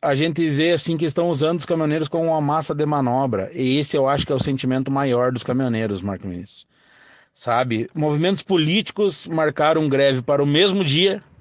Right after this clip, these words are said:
né, pra tentar fazer um ato político contra presidente, sei lá, contra quem, e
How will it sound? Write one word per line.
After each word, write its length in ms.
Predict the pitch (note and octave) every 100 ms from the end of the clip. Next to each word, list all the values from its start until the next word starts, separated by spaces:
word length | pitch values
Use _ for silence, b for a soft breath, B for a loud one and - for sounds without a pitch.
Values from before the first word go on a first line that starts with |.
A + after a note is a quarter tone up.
| _
né, 340 | A#2+ A2+ D3 - _ b b b b _
pra 160 | C#3
tentar 720 | C3+ D#3+ D3 D3 D#3 D3 G#2 A#2
fazer 380 | - D3+ C#3 D3
um 200 | D3+ C#3+
ato 260 | E3+ -
político 640 | C3 C#3 C3 G3 - - - - - - -
contra 800 | B2+ B2+ B2+ C3+ A#2 G2+ F#2+ F2+ B B B B -
presidente, 800 | B2+ A#2+ A#2+ A2 D3 F#3+ C3+
sei 180 | G#2+ A#2+
lá, 220 | A#2 C3
contra 340 | C3 B2+ A#2+ A#2+
quem, 420 | - B2+ F#3 G3 - b b b b b -
e 360 | F#3 A3 A3